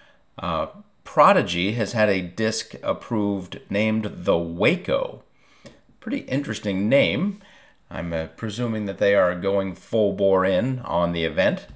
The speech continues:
the Waco Open. And this looks like it's gonna be a, probably a mid, uh, based on the wing width, maybe a, a short range mid.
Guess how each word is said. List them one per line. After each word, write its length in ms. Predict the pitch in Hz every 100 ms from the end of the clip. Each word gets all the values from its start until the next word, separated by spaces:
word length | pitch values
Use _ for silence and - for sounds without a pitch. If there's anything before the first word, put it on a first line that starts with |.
| - -
the 140 | 92
Waco 560 | 76 82 82 82 78 -
Open. 500 | 90 95 208 226 - - - - - _ - -
And 560 | 98 92 90 90 90
this 220 | 127 131
looks 160 | - -
like 180 | 113 -
it's 140 | 95
gonna 180 | 117 101
be 220 | 92 92
a, 320 | 82 78 - - _ _ - - _ -
probably 320 | 151 165 101
a 80 | 78
mid, 580 | 82 92 78 58 73 - _ _ _ -
uh, 360 | 67 64 - - - - - _ _ _ _
based 240 | 85 - 85
on 140 | 78
the 80 | 71
wing 520 | 78 87 95 85 80
width, 400 | 78 110 - - - _ - _ _ -
maybe 280 | 110 104 85
a, 260 | 76 -
a 40 | 71
short 360 | - 90 73
range 300 | 76 69 69
mid. 340 | 78 67 110